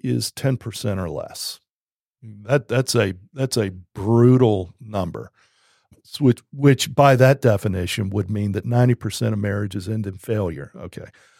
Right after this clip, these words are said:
So I'm, I'm granting you kind of a, a part of your argument. I'm going to completely reject the idea that society forces people who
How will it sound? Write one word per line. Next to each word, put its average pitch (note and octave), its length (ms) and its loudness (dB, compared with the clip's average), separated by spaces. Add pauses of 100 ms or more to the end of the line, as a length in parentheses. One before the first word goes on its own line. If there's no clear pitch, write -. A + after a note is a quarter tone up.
(320)
So B2+ 400 4
I'm, C3+ 320 4
I'm C3 200 0
granting D3 840 2
you B2+ 520 2
kind C#3+ 320 -2
of A2 320 -4
a, A2+ 240 -4 (120)
a G#2+ 120 -6
part - 640 2
of A#2 800 -2
your A#2+ 320 2
argument. A2+ 640 2 (640)
I'm B2 140 -2
going C3+ 260 2
to B2 360 -2
completely C#3 720 -2
reject B2+ 520 2
the A2+ 140 -2
idea A2 420 -2
that G#2 200 -8
society A2+ 760 0
forces B2 600 -8
people B2 360 -6
who B2 160 -14